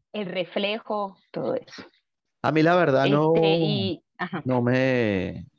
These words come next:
Speaker 2: no me mata, pues no me, creo que no soy de esos aficionados que me gustaría aprender para meterme.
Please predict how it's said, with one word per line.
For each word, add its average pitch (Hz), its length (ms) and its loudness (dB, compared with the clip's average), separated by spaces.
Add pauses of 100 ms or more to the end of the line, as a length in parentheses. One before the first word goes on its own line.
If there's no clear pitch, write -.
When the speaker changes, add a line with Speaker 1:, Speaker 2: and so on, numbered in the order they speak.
(120)
Speaker 2:
no 117 140 0
me 123 120 4
mata, 110 360 0
pues 101 160 -6
no 101 120 -6
me, 104 460 -4 (300)
creo 110 180 0
que 147 100 0
no 120 100 2
soy 113 160 0
de 123 80 6
esos 127 180 0
aficionados 117 540 -2
que - 80 -4
me 131 80 2
gustaría 117 340 2
aprender 135 460 2
para 147 180 0
meterme. 131 480 0